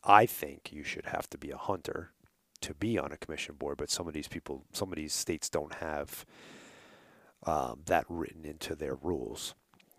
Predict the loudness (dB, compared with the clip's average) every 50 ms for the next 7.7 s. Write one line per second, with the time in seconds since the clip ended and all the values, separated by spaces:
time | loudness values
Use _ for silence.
0 | -14 -14 -6 -4 -4 -4 -4 -6 -8 -8 -8 -8 -10 -6 -4 -2 -2 -2 -4 -8
1 | -12 -16 -18 -18 _ _ _ _ _ _ _ _ _ _ _ _ _ _ -6 0
2 | 6 12 12 12 12 12 6 6 6 4 4 4 8 8 8 8 8 2 -6 _
3 | _ _ _ _ _ _ _ _ _ _ -12 -10 -8 -6 -8 -8 -8 -10 -16 -20
4 | -20 _ _ _ _ _ _ _ _ _ _ _ _ _ _ _ _ _ _ 2
5 | 6 6 8 8 6 6 4 4 4 2 2 2 0 0 2 -2 -2 -6 -2 0
6 | 0 0 0 -2 -4 -2 -2 -2 -2 -4 -10 _ _ _ -20 -20 -20 -20 -20 -20
7 | -20 -20 -20 -6 -4 -2 0 0 0 -2 -4 -8 -14